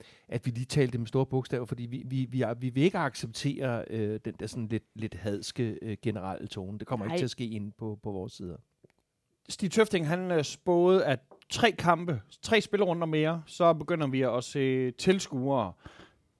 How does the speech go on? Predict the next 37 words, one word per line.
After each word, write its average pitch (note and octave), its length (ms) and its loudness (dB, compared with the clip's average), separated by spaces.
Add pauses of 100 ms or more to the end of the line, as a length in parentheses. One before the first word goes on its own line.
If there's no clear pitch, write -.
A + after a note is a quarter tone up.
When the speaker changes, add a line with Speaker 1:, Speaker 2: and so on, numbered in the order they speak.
(420)
Speaker 3:
På G3 60 2
et F3+ 80 -2
tidspunkt, A3+ 300 0
der F3+ 60 6
havde F#3 180 10
vi F#3 60 2
jo, D#3+ 120 8
at C#3 240 4
vi D3+ 80 2
måtte C#3 280 2
have B2+ 140 0
hjemmefans, D3+ 1000 4
men C3+ 280 -2
vi C3+ 80 2
måtte B2+ 260 0
ikke E3 220 -2
have B2 280 4 (100)
udebanefans. A#2 1040 2 (240)
Det B3 80 -2
Speaker 2:
Nå C4 40 8
Speaker 3:
var C#4+ 60 8
Speaker 2:
ja. C#4+ 140 8
Speaker 3:
stadig D3 360 6
amputeret. B2+ 720 2 (380)
Jeres E3+ 360 8
derby, C#3+ 520 4 (220)
hvis D3+ 180 0
der - 80 6
ikke G3 260 4
er, B2 320 4 (320)
hvis D3+ 140 -2
der G3 80 0
ikke F#3+ 200 4
er C3+ 160 8
repræsentanter C#3 720 2
for - 120 -6
begge D3+ 460 2